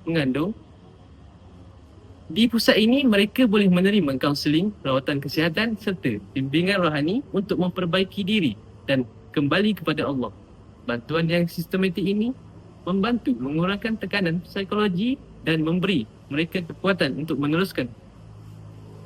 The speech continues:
kandungan tanpa rasa takut. Rasulullah sallallahu alaihi wasallam juga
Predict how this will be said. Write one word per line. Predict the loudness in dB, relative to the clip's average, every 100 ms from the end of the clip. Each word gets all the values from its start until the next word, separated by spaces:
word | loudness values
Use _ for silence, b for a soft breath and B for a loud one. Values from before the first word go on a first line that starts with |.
| 0
kandungan | 4 4 4 2
tanpa | 2 2 4
rasa | 2 2 -2
takut. | -6 -4 -8 -10 -16 -10
Rasulullah | -4 0 2 2
sallallahu | 0 0 2 4 4
alaihi | 2 2
wasallam | 2 2
juga | 0